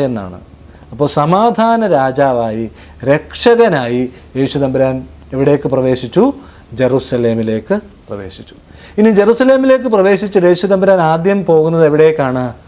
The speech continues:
അവൻ ദേവാലയത്തിലേക്കാണ് പോകുന്നത്. അവൻ ദേവാലയത്തിലേക്ക് പോയി. ജെറുസലേമിലെത്തിയ യേശു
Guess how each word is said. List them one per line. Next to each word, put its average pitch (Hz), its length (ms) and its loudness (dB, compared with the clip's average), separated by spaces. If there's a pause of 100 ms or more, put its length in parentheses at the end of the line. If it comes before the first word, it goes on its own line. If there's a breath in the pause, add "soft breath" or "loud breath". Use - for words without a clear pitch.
(320 loud breath)
അവൻ 139 120 0 (180)
ദേവാലയത്തിലേക്കാണ് 233 1200 2
പോകുന്നത്. 101 380 -14 (460)
അവൻ 127 100 -6 (160)
ദേവാലയത്തിലേക്ക് 185 880 2
പോയി. 107 140 -10 (1080 loud breath)
ജെറുസലേമിലെത്തിയ 233 840 2 (100)
യേശു 156 260 0